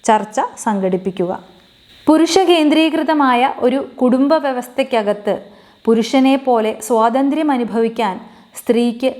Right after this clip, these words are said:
കഴിയുന്നില്ല, വിശേഷിച്ചും കലാകാരികൾക്ക്.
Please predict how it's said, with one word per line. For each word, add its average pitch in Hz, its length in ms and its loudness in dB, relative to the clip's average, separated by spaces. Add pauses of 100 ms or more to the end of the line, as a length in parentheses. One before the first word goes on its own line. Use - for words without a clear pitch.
കഴിയുന്നില്ല, 214 560 0 (580)
വിശേഷിച്ചും 247 640 0 (180)
കലാകാരികൾക്ക്. 202 920 0